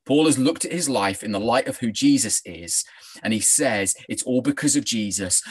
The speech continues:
My credentials are not enough. I count them lost, I tear them up, and I throw them in the bin because Jesus is the one who gives me the identity I crave." So many are searching for identity.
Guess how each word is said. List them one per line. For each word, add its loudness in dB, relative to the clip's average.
My 2
credentials -2
are -2
not -2
enough. -2
I -6
count -4
them 0
lost, -2
I -4
tear 0
them -2
up, -4
and -4
I -2
throw -2
them -4
in -6
the -6
bin -4
because -6
Jesus 2
is -8
the -4
one -2
who -10
gives -6
me -2
the -4
identity -4
I -8
crave." -10
So 2
many 6
are -2
searching 4
for -8
identity. -4